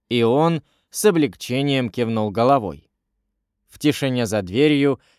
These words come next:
ясно слышно было визжание и затем долгое тревожное обнюхивание. «А он всё беспокоится о вас. Эй, эй!»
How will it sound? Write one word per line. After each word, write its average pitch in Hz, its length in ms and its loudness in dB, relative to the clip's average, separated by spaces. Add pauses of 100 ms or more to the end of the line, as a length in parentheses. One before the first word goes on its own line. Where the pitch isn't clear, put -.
ясно 143 600 0
слышно 131 480 -4
было 120 260 0
визжание 107 800 -4 (480)
и 143 140 2
затем 135 640 0 (320)
долгое 170 560 4
тревожное 113 720 -2
обнюхивание. 90 920 -6 (1120)
«А 127 220 2
он 147 220 4
всё - 180 -2
беспокоится 139 1120 0 (240)
о 127 180 2
вас. 104 480 -4 (340)
Эй, 196 400 4
эй!» 139 540 0